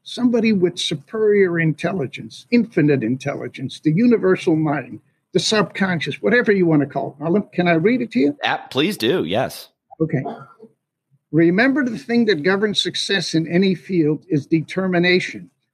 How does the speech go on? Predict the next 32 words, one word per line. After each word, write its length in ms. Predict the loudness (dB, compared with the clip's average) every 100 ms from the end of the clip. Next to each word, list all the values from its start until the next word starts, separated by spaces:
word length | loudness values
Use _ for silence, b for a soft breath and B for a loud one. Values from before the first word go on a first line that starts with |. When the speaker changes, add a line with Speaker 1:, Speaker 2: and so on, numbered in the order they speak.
| _ _ _
Speaker 1:
the 160 | 2
ability 600 | 2 2 2 2 2 0
to 100 | 0
see 320 | -2 -2 -4 -4
something 480 | -4 -6 -4 -6
through 300 | -6 0 -2
to 200 | 0 -2
a 40 | -2
successful 720 | -6 -10 -4 -2 -2 -4 -6
conclusion. 760 | 0 0 2 2 2 0 -10 -16 _ _ _ _ _ -2
Yet 240 | -2 0
this 240 | -2 -2
is 160 | -4 -4
exactly 580 | -4 -2 -4 -2 -2 -2
where 220 | 0 0
most 360 | 0 -2 -2 -4
people 360 | -4 0 -2
fail. 480 | -2 0 0 0 -6 _ _ _ _
The 160 | -2 0
average 400 | 0 2 0 -4
person 420 | 0 0 0 -4 0
will 140 | 0
get 240 | 2 -2
discouraged 600 | -4 -10 -2 2 2 0
and 120 | -8 -4
quit 260 | -2 -2 -4 _ _ _ _
many 300 | 0 2 0
times 320 | -2 -2 -2
short 300 | -2 2 2
of 120 | 2
his 160 | -2 -6
goal. 380 | -2 0 0